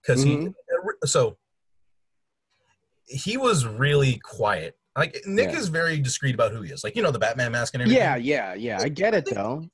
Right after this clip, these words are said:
Speaker 2: you know?
Speaker 1: he takes it very seriously. He takes anonymity seriously. He takes his reviews seriously. And he takes himself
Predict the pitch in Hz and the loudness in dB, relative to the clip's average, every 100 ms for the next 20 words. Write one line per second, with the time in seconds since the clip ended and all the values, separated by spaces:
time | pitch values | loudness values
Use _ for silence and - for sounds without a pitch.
0 | _ 120 110 113 147 - - - 233 196 | _ -6 -4 -4 -4 -8 -6 0 0 0
1 | 202 196 202 214 175 - 123 139 156 160 | -2 -4 -6 -6 -6 -2 2 2 2 0
2 | 170 151 151 139 123 123 160 139 147 123 | -2 -2 -2 -2 -4 -2 -2 0 -2 -2
3 | 120 131 131 117 113 135 139 196 202 180 | 2 2 2 -2 -2 0 2 2 -2 0
4 | 170 156 - | 0 0 -6